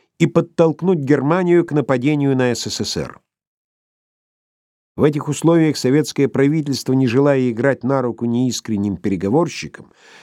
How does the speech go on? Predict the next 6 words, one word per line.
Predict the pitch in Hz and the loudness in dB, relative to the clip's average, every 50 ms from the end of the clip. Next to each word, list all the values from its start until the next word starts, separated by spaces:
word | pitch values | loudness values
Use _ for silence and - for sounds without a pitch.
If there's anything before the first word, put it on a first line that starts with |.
| - _ | -8 _
и | - 120 | 0 0
стремясь | 123 - - 156 160 165 180 185 170 - 175 | 2 2 4 4 4 6 4 4 2 2 0
оградить | 160 147 151 156 156 165 175 165 - | 0 2 2 2 2 0 -2 -2 -2
интересы | 156 139 - 139 135 151 156 - - 135 | -2 0 2 2 4 4 2 0 -2 -6
своих | 117 - 117 123 131 127 110 - | -6 -4 0 0 0 0 0 -2
народов, | 117 117 113 120 160 190 165 113 76 - _ | -2 0 0 2 2 0 0 -2 -6 -10 _